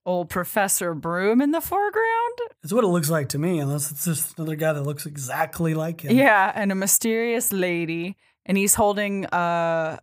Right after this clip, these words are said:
Speaker 1: a tarot card, the Magician.
Speaker 2: Yes.
Speaker 1: Is that a
Speaker 2: Ooh.
Speaker 1: tarot card?
Speaker 2: It looks
Speaker 1: I
Speaker 2: like a
Speaker 1: don't
Speaker 2: tarot card to me.
Speaker 1: It looks like one to me, too. I don't,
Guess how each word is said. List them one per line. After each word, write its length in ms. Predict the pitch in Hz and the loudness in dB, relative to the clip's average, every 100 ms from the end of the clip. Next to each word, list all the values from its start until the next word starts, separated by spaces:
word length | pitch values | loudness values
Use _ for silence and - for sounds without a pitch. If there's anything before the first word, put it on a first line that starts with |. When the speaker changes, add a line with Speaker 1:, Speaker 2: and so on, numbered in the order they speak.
| _ | _
Speaker 1:
a 380 | 180 165 160 156 - | -4 -2 -2 -2 -6
tarot 420 | - 156 196 277 | -4 0 0 0
card, 360 | 294 311 330 | -2 -2 0
the 80 | 214 | 0
Magician. 640 | 185 165 190 - 294 339 - _ | 0 -2 -4 -4 -4 -6 -10 _
Speaker 2:
Yes. 760 | 147 131 143 185 175 156 135 156 | -10 -4 0 2 2 0 -2 0
Speaker 1:
Is 240 | 214 214 | 0 2
that 220 | 233 254 | 2 2
a 40 | 277 | 2
Speaker 2:
Ooh. 40 | |
Speaker 1:
tarot 460 | 185 285 294 302 311 | 2 2 2 0 -2
card? 500 | - 302 294 294 294 | -2 0 0 0 0
Speaker 2:
It 80 | 233 | 2
looks 260 | 180 185 349 | 4 4 4
Speaker 1:
I 20 | |
Speaker 2:
like 60 | |
a 20 | - | 4
Speaker 1:
don't 140 | 226 | 4
Speaker 2:
tarot 220 | 202 175 | 4 2
card 320 | 160 185 170 156 | 2 0 0 0
to 60 | |
me. 280 | 165 208 151 - | 0 0 -2 0
Speaker 1:
It 120 | 214 214 | 2 4
looks 300 | 240 254 208 | 4 2 2
like 200 | 170 151 | 0 -2
one 280 | 139 160 165 | -8 -8 -8
to 140 | 180 | -8
me, 280 | 156 156 - | -6 -8 -10
too. 440 | - 165 - 180 _ _ _ _ _ | -8 -8 -10 -14 _ _ _ _ _
I 140 | 220 330 | 0 2
don't, 340 | 359 311 - | 4 2 -2